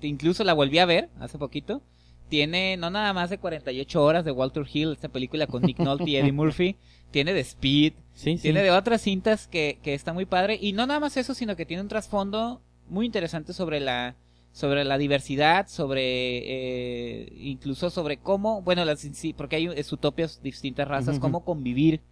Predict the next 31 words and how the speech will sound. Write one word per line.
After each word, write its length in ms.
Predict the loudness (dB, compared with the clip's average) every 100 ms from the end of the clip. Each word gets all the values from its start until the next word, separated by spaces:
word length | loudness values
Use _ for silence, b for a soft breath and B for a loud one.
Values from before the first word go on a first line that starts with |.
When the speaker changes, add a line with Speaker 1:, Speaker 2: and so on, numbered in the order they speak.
| _ -10
Speaker 1:
en 140 | -4
armonía, 520 | -2 -2 -2 -2 -2 -4
aunque 180 | -8 -6
seas 200 | -6 -8
diferente. 420 | -6 -4 -4 -6
Eso 140 | -12
se 100 | -12
me 120 | -10
hizo 140 | -8 -8
muy, 220 | -8 -10 -14 -4
muy 200 | 0 2
padre, 320 | 4 4 4
me, 180 | 0 -6 b b b
y 80 | 0
me 100 | 2
gustó, 440 | 2 2 0 0 -6 -4
la 180 | -2
pongo 260 | -2 -2 -4
en 80 | -4
mi 80 | -4
top, 220 | 0 -2 -2 -10
top 140 | -4 -4
cinco, 380 | -4 -6 -6 -4
¿no? 80 | 4
Speaker 2:
No, 180 | 4
sí, 160 | 6 8
yo 100 | 8
sí 140 | 8
creo 300 | 4 6 6
que 140 | 4 2
está, 580 | 2 4 6 8 6